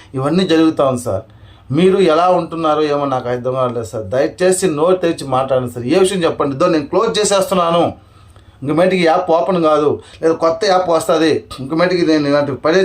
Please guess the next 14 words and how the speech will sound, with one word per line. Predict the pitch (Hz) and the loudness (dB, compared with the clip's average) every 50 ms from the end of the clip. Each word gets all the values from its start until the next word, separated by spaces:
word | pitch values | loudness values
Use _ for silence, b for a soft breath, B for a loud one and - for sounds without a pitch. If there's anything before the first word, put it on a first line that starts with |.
| 185 - | 2 2
చేయను | 175 165 160 156 131 - - B B B B B | 0 2 2 0 -2 -4 -6 B B B B B
అనేసి | 147 165 170 160 - - | -4 -2 -2 -2 -2 -4
చెప్పేసి | 175 175 180 208 208 202 190 - 196 180 | -4 -2 0 0 2 2 2 2 2 2
మా | 160 156 147 | 2 2 0
డబ్బులు | 143 - 139 139 135 175 175 | 0 0 0 0 0 0 0
మాకు | 170 156 147 143 135 | 0 0 -2 -2 -4
ఇచ్చేయండి | 135 127 - 143 143 127 123 | -8 -4 -2 -2 0 0 -2
సార్. | 131 113 | -4 -4
దయచేసి | 104 98 113 123 139 143 143 - 156 165 165 165 165 | -2 0 0 2 2 0 0 -2 -2 -2 -2 -2 -2
మా | 151 | -2
డబ్బులు | 135 123 120 120 117 127 127 | 0 0 0 -2 -2 -2 -4
మాకు | 131 123 120 113 | -4 -4 -4 -6
ఇచ్చేసేయండి | - - 123 120 - - 117 98 95 101 - - - b b b b b b | -10 -10 -8 -8 -8 -6 -8 -8 -10 -12 -16 -20 -20 b b b b b b
దయచేసి. | 87 101 120 131 135 135 - 147 143 131 - - 117 120 | -6 -4 -2 -2 -2 -2 -2 -2 -2 -2 -4 -8 -14 -16